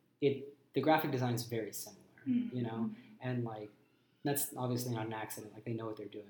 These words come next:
Speaker 1: They know
Speaker 2: Right.
Speaker 1: how to, like, produce it to be, you know, uh, like,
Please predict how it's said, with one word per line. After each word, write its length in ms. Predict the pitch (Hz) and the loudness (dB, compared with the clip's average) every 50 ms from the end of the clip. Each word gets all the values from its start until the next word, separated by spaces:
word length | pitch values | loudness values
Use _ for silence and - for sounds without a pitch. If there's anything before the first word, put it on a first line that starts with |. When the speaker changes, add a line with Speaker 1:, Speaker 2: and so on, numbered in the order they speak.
| 101 101 | -14 -12
Speaker 1:
They 60 | 101 104 | -8 -8
know 60 | 104 | -6
Speaker 2:
Right. 80 | - - | -6 -4
Speaker 1:
how 120 | - 123 | -2 -2
to, 80 | 120 117 | -2 -2
like, 180 | 113 110 - | -4 -6 -8
produce 480 | - - - 113 120 117 107 104 - - | -8 -6 -6 -4 -2 -2 -2 -4 -4 -8
it 100 | - - | -10 -10
to 80 | - 107 | -12 -8
be, 320 | - 107 101 98 - - - - _ _ _ _ _ _ _ _ _ - | -6 -6 -6 -6 -8 -10 -16 -20 _ _ _ _ _ _ _ _ _ -4
you 120 | 120 110 | -4 -4
know, 220 | 101 98 95 95 - - _ _ _ _ _ - | -4 -6 -8 -12 -16 -18 _ _ _ _ _ -10
uh, 120 | 110 107 - - - - - - _ _ _ _ _ _ _ _ _ _ _ _ _ _ _ _ _ _ _ _ - | -8 -8 -8 -10 -14 -20 -20 -20 _ _ _ _ _ _ _ _ _ _ _ _ _ _ _ _ _ _ _ _ -8
like, 260 | 113 107 - - - | -8 -8 -8 -8 -12